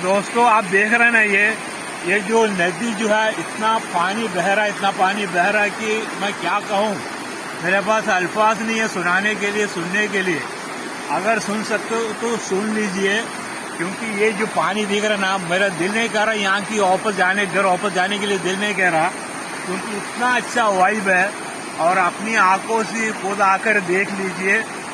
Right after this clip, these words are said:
तो आपको पता चलेगा। कैमरा में जितना भी कैच करेगा, जैसा असली वैसा नहीं होगा। तो हर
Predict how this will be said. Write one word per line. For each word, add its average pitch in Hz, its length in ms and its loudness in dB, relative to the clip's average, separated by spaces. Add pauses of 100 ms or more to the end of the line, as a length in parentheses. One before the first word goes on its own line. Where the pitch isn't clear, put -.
(400)
तो 202 60 0
आपको 202 300 4
पता 196 320 0
चलेगा। 190 380 2
कैमरा 180 440 0
में 208 200 0
जितना 208 300 -2
भी 233 120 0
कैच 208 300 -2
करेगा, 202 380 0
जैसा 175 360 -2
असली 190 380 0
वैसा 190 260 0
नहीं 185 200 -2
होगा। 160 380 -2 (640)
तो 190 140 2
हर 202 600 2